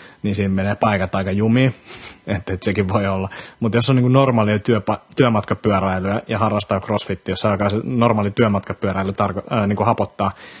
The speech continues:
niin sit todennäköisesti voisi olla ihan levon paikka, ja just toi niinku unen määrä on semmonen, mikä mulla tuli, ja tavallaan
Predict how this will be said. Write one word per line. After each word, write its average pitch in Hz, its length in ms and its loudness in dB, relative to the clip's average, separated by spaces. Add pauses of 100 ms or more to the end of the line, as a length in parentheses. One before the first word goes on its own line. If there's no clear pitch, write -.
(160)
niin 107 120 -4
sit 113 200 -2
todennäköisesti 101 960 0 (140)
voisi 101 260 0
olla 98 180 0
ihan 104 220 -2
levon 107 320 0
paikka, 113 560 0
ja 101 340 -2
just 98 260 -4
toi 95 120 -2
niinku 98 220 0
unen 104 200 4
määrä 95 460 2
on 110 120 0
semmonen, 104 320 2
mikä 104 180 0
mulla 98 140 2
tuli, 107 240 0 (460)
ja 95 60 -10
tavallaan 90 440 2